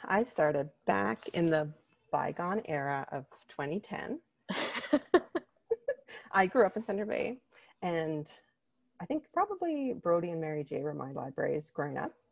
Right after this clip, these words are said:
Speaker 2: Mm-hmm.
Speaker 1: Um, and I went away and did school and did library school and then came back and was lucky enough to get hired as the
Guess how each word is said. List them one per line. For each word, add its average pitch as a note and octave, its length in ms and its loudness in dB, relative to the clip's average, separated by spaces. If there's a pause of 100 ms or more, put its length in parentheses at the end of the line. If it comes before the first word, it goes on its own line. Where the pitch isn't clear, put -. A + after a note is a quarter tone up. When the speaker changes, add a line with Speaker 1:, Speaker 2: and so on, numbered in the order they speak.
(160)
Speaker 2:
Mm-hmm. G3+ 300 2 (220)
Speaker 1:
Um, E3+ 400 2
and E3 120 2
I D#3+ 200 2 (560)
went D#3+ 160 -8
away E3+ 260 -6
and C4 120 -6
did - 180 -14
school C#4 680 -2
and E3 120 -6
did D3 160 -4
library G3 340 -4
school E4 300 -2
and A3+ 100 0
then D#3+ 140 -4
came D#3+ 180 -6
back G#3 300 -4
and E3 100 -6
was D#3+ 160 -8
lucky - 220 -10
enough A3 160 -6
to - 80 -20
get - 120 -2
hired A#3+ 560 -2
as F3 220 -4
the - 160 -8